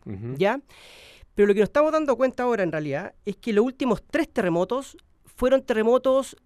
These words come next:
Speaker 2: eh, que levantaron mucho la costa, ¿ya? Que generaron, eh, eh, bastante destrucción, pero bien acotada, y no generaron ningún tsunami.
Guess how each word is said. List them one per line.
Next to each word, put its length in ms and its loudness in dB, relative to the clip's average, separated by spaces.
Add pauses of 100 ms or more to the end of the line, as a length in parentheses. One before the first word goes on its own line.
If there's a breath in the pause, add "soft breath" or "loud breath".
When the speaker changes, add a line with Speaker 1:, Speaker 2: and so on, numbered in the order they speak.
(140)
Speaker 2:
eh, 640 -2
que 140 -2
levantaron 480 0
mucho 320 0
la 120 2
costa, 460 -4 (260)
¿ya? 380 -6 (640 loud breath)
Que 100 -10
generaron, 720 -4
eh, 260 -6 (300)
eh, 180 -10
bastante 400 -4
destrucción, 640 -4
pero 180 0
bien 160 0
acotada, 640 0 (680 soft breath)
y 140 -2
no 140 2
generaron 340 4
ningún 240 0
tsunami. 500 -4